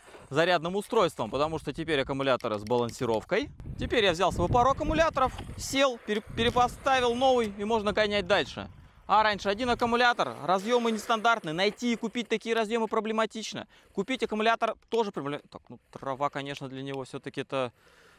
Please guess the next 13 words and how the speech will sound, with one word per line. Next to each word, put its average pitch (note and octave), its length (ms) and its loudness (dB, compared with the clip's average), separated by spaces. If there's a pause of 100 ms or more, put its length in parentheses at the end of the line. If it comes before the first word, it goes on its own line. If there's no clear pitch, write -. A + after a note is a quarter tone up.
(100)
прям C#3 200 -4
проблема. A#2+ 560 -2 (1200)
Смотрите, E3 240 -2
как C#3+ 120 0
скачет - 380 -4
интересненько. A#2+ 540 -4
Бяу, D3+ 480 -2
бяу, D#3+ 420 -2
бяу, E3 460 -2
бяу. F3 420 0 (1500)
С - 40 -18
высотой C#3 420 -4
потестим. D3+ 600 -2